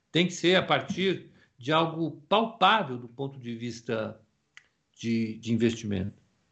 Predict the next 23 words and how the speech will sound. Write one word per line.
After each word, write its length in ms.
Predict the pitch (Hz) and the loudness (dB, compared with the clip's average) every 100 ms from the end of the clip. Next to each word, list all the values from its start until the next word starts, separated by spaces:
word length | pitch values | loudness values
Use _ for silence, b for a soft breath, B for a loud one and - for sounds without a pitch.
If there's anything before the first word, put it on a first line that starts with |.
| _ _ _ _ _ _ _ _ _ _ _ _ - | _ _ _ _ _ _ _ _ _ _ _ _ 0
A 80 | 127 | 4
mesma 180 | 123 139 | 6 8
coisa 260 | 143 147 | 8 6
Gerdau, 680 | 147 185 139 131 113 - - _ _ _ _ _ _ | 6 6 6 6 4 0 -14 _ _ _ _ _ _
né? 300 | 104 117 135 B B B B | -6 -4 -6 B B B B
O 80 | 147 | -4
que 160 | - 285 | 6 10
não 240 | 330 262 | 10 10
pode 300 | 190 190 160 | 8 8 6
acontecer 720 | 160 156 139 127 123 196 220 | 0 -2 -2 -4 -2 2 4
é 60 | 185 | 4
você 320 | 180 175 220 | 2 2 0
tomar 280 | 214 196 180 | 2 4 4
a 20 | |
decisão 560 | 165 151 143 117 208 214 | 4 0 -4 0 0 2
porque 140 | - | 4
o 140 | 180 - | 2 4
custo 380 | 254 277 - | 2 2 0
que 100 | - | -8
você 300 | 170 165 170 | -2 0 2
tem 500 | 151 - 156 185 - - | 0 2 2 2 -2 -10
do 80 | 120 | -4
papel 640 | 131 123 160 190 214 185 | 0 0 4 4 4 0